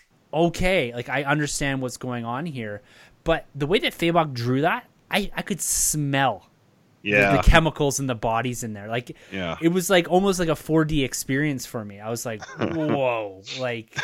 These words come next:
Speaker 2: <laughs>
Speaker 1: this is, like, this is really cool how they're bringing this element and this, this concept of making a better Joker, and that they're picking out." And then in book three, they kinda go through, like, the lawyer, the, you know, the,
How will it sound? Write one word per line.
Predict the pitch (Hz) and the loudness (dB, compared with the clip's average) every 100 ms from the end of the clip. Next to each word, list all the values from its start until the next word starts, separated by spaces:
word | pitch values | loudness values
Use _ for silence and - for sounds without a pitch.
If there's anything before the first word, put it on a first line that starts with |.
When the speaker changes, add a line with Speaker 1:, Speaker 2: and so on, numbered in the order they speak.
| - | -2
Speaker 2:
<laughs> | - - 127 127 123 | -2 0 -2 -2 0
Speaker 1:
this | 156 185 - | 2 4 2
is, | 147 - | -2 -8
like, | 131 131 - - | -6 -8 -8 -6
this | 147 190 156 | -2 -2 -2
is | 127 | -6
really | 131 151 185 156 127 | -4 2 4 4 0
cool | - 151 139 120 110 - _ - _ | -2 0 2 0 -2 -10 _ -20 _
how | - 143 160 | -6 0 2
they're | 151 | 0
bringing | 120 143 143 139 | 0 0 0 -2
this | 127 - | -4 0
element | 127 156 131 120 117 | 0 0 -2 -4 -6
and | 123 | -6
this, | 120 | -6
this | - 117 | -8 -10
concept | - 117 120 127 113 | -8 -8 -6 -6 -6
of | 117 117 | -8 -4
making | 131 147 151 | -4 -2 -4
a | 127 | -2
better | 127 120 110 | -2 -2 -2
Joker, | 113 247 - 131 120 - - - | 2 2 2 -2 -2 -6 -20 -6
and | 156 | -4
that | 160 | -2
they're | 151 131 | -4 -4
picking | - 185 147 139 | -4 -4 -2 0
out." | 170 | 0
And | 127 143 | -2 -2
then | 147 | -2
in | 135 | -2
book | 190 | -4
three, | - 160 | 0 2
they | 165 | 2
kinda | 139 143 131 | 0 -4 -2
go | 131 | -2
through, | 127 139 135 | -2 -2 -2
like, | 120 | -2
the | - 151 | -4 -6
lawyer, | 165 160 135 120 | -2 0 0 -2
the, | 123 127 127 | -2 -4 -4
you | 147 135 | -6 -6
know, | 127 | -6
the, | 131 | -4